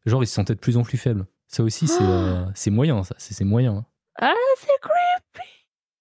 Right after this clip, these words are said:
Speaker 2: Elle l'a empoisonné, c'est sûr. J'avais oublié ce détail.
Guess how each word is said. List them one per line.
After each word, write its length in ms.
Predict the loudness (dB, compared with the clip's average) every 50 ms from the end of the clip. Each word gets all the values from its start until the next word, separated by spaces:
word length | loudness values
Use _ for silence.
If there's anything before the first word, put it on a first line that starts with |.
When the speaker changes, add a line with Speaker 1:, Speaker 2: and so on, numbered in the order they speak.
| _ _ _ _ _ _ _ _ _ _ _ _ _ _ _ _ _ _ _ _ _ _ _ _ _ _ _ _ _ _ _ _ _ _ _
Speaker 2:
Elle 160 | 0 2 2
l'a 100 | 4 2
empoisonné, 480 | 2 2 2 2 2 2 2 2 2 0
c'est 160 | 0 -2 -6
sûr. 300 | -6 -6 -4 -4 -4 -4 -4 -10 _ _ _
J'avais 200 | _ -4 -2 0
oublié 320 | 0 0 0 2 2 2 2
ce 60 | 2
détail. 520 | 0 0 0 0 0 0 0 -2 -4 -6